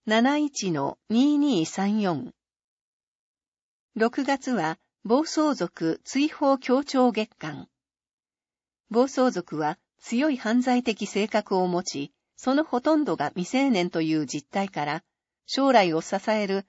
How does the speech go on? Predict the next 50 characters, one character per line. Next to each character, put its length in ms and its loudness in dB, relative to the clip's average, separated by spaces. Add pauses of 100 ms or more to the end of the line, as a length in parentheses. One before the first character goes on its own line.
(120)
青 160 2
少 300 0
年 240 -2
の 240 -6
健 240 2
全 280 0
育 160 -4
成 280 2
の 80 2
面 240 0
か 120 -4
ら 140 -2
も 200 -6 (280)
大 180 0
き 140 -2
な 140 2
社 160 -2
会 220 0
問 200 2
題 160 -2
と 140 -6
な 120 -4
っ 60 -20
て 120 -12
い 120 -8
ま 120 -6
す。 200 -20 (1040)
市 200 0
民 200 4
と 180 0
事 140 -4
業 220 0
者 140 0
の 100 0
皆 240 0
さ 180 -2
ん 100 -4
が 240 -4
一 140 -8
体 280 2
と 120 -4
な 140 4
っ 20 -2
て、 300 -4 (260)
地 220 0
域 220 -2
ぐ 80 2
る 100 2
み 120 0
で 200 -2